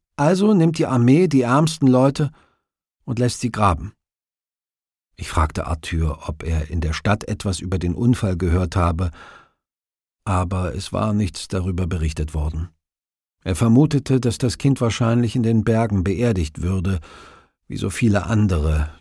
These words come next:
die in den Minen gegraben haben und spurlos verschwunden sind.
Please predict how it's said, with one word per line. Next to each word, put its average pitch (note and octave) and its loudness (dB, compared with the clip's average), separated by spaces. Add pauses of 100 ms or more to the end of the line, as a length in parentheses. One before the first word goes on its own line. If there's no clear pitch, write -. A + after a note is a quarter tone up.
(120)
die E2+ -8
in D#2+ -6
den F2 0
Minen F2+ 2
gegraben E2 -2
haben E2+ 0
und D#2+ -4
spurlos F2 -4
verschwunden E2+ -4
sind. F2 -8